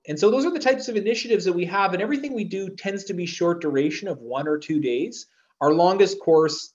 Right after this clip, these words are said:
uh, is a camera trainee course that we do annually. Of course, with covid this la-, past year, we weren't able to do it.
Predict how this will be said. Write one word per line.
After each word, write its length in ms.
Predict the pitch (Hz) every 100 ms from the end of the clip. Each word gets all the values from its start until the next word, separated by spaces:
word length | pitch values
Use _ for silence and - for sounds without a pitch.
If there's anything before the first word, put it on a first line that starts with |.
| 156
uh, 140 | 131 120
is 160 | 135 135
a 260 | 131 131
camera 380 | 127 165 160 147
trainee 360 | 139 151 135 147
course 360 | - 127 131 -
that 120 | 131
we 120 | 127
do 260 | 123 127 127
annually. 480 | 127 131 135 127 127
Of 200 | 117 113
course, 280 | 139 131 -
with 160 | 123
covid 340 | - 135 131 127
this 200 | 127 -
la-, 200 | 123 123
past 380 | - 131 - 139
year, 80 | 131
we 100 | 123
weren't 200 | 127 127
able 220 | 120 120
to 160 | -
do 220 | 110 143 135
it. 200 | -